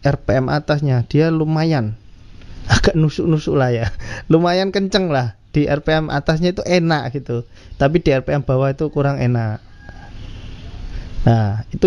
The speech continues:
di mesinnya. Terus mesinnya, kembali lagi ke mesinnya Mega Pro Mono, ya Mega Pro gitu aja lah. <laughs> Di Mega Pro itu sebenarnya sudah enak, ya sudah enak.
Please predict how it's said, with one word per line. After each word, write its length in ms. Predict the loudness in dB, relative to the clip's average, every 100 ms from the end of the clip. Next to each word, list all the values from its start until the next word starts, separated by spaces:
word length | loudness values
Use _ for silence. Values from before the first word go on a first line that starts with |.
| 2
di 80 | 2
mesinnya. 640 | 2 0 2 2 0 -2
Terus 320 | 0 0 2
mesinnya, 880 | -2 2 2 2 0 0 0 -2 -2
kembali 480 | -2 2 0 0 0
lagi 240 | -2 -4
ke 160 | -2 0
mesinnya 720 | 0 0 0 2 2 0 -4 -10 -20 -14 -10 -6 -2 2 4 4 2 -2 -12 -12 -12 2
Mega 320 | 4 4 2
Pro 240 | 0 -2 0
Mono, 480 | 0 0 -2 -4 -10 -8 -4 2
ya 100 | 4
Mega 320 | 4 2 2 2
Pro 160 | 2
gitu 160 | 2 0
aja 240 | 0 0
lah. 140 | 6 8 8 4
<laughs> 240 | -14 -4 0
Di 80 |
Mega 320 | 2 2 0 2
Pro 240 | 0 0
itu 240 | 0 0
sebenarnya 560 | 0 -2 0 0 0 0
sudah 320 | 0 0 0
enak, 480 | 2 2 2 -2 -6 -20 -20 -6 2
ya 160 | 4 4
sudah 220 | 2 0 0
enak. 420 | 2 2 2